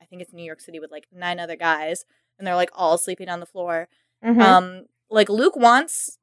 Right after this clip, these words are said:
Speaker 1: Jess to come back and, like, be with him and, like,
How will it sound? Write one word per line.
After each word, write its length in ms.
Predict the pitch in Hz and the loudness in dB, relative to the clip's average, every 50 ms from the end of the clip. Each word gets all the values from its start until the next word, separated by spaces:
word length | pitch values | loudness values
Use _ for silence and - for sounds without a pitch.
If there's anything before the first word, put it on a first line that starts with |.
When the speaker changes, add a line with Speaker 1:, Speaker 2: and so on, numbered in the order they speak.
| 233 | _
Speaker 1:
Jess 380 | _ - 240 220 208 202 - - | _ 4 4 4 4 2 0 -4
to 140 | - 220 202 | -4 -4 -4
come 480 | - 226 208 202 196 190 190 190 180 _ _ _ _ _ | 0 0 0 0 0 -4 -10 -12 -16 _ _ _ _ _
back 360 | 185 190 180 165 165 170 - - | 2 2 2 2 0 -4 -8 -12
and, 100 | 180 175 | -12 -12
like, 180 | 175 175 - | -12 -14 -10
be 140 | - 240 277 | -8 -4 0
with 140 | 262 233 202 | 0 0 2
him 260 | 226 214 208 208 208 | 2 0 0 0 0
and, 140 | 208 196 185 | -2 -4 -6
like, 400 | 165 160 156 151 151 160 - _ | -4 -2 -2 -2 -2 -4 -8 _